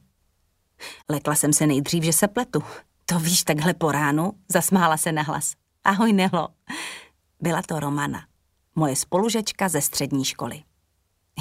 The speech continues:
„Jako, co ty tady, ahoj?“ Vzpamatovala jsem se. Bydlíme kousek odtamtud na vršku v těch řadových domech. Jeden jsme si s Robertem koupili.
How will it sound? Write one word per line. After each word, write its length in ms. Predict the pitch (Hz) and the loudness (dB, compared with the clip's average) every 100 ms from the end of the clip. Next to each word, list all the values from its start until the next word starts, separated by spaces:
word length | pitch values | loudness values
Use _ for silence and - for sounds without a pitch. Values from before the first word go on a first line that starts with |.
| - | 0
„Jako, 340 | 208 202 - 196 | 0 0 -2 -2
co 200 | - 190 | 0 0
ty 160 | 190 | 2
tady, 340 | 190 165 160 214 | 2 2 2 2
ahoj?“ 600 | 214 175 165 139 - 349 - - - - | 2 2 0 -2 -4 -6 -12 -20 -20 -16
Vzpamatovala 720 | - - 220 208 196 185 170 156 | -8 -2 2 2 2 0 0 -2
jsem 240 | - 147 | -2 -4
se. 160 | 139 143 143 _ _ _ - - _ _ | -6 -10 -14 _ _ _ -20 -20 _ _
Bydlíme 440 | 202 202 202 202 | 0 2 4 2
kousek 400 | 190 185 180 175 | 2 0 0 0
odtamtud 600 | - 160 175 170 151 143 147 | -2 0 0 2 -2 -2 0
na 140 | 151 | 2
vršku 440 | 151 160 - 139 | 2 0 -2 -4
v 80 | 135 | -4
těch 220 | - 143 | -6 -6
řadových 480 | - 165 160 151 151 | -2 2 2 2 0
domech. 460 | 156 160 143 - - _ - - - - - | 2 2 0 -4 -14 _ -20 -18 -18 -20 0
Jeden 300 | 233 220 202 | 2 4 4
jsme 160 | 196 | 2
si 140 | 175 156 | 2 2
s 80 | |
Robertem 460 | 165 170 160 - 143 | 2 2 0 0 -2
koupili. 440 | 160 160 151 123 | 0 -2 -4 -6